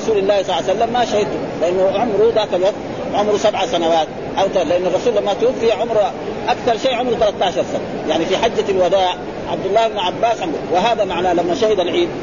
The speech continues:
الرسول كم عيد صلى هنا في المدينة؟ تسع أعياد أو ثمانية، لأن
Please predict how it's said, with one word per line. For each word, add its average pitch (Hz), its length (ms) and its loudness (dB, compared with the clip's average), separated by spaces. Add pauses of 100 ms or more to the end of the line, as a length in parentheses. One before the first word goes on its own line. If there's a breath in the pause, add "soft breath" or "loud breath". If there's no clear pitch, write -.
(160)
الرسول 196 340 0
كم 233 120 2
عيد 208 160 -2 (100)
صلى 180 200 2
هنا 165 160 0
في 156 60 -4
المدينة؟ 160 320 -2 (120)
تسع 247 120 2
أعياد 170 380 2 (580)
أو 240 360 4
ثمانية، 196 260 0 (600)
لأن 156 260 -2